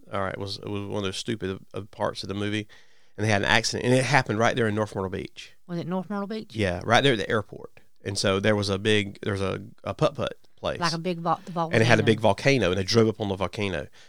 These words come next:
Speaker 1: And I'm like, "Oh, I know where that's at. I've been there," you know. And I don't know if, I hadn't been through there in a long time, but I remember that s-,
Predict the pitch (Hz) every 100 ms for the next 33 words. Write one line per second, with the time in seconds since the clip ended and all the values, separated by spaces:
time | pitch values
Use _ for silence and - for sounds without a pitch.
0 | - 117 117 117 - 190 214 202 196 180
1 | 160 165 151 156 110 131 135 120 120 127
2 | 113 104 - 120 - 143 180 113 104 98
3 | - - - - - - 131 127 104 101
4 | 107 101 95 95 95 98 95 95 - -
5 | - - - - - - 117 113 120 113
6 | 101 -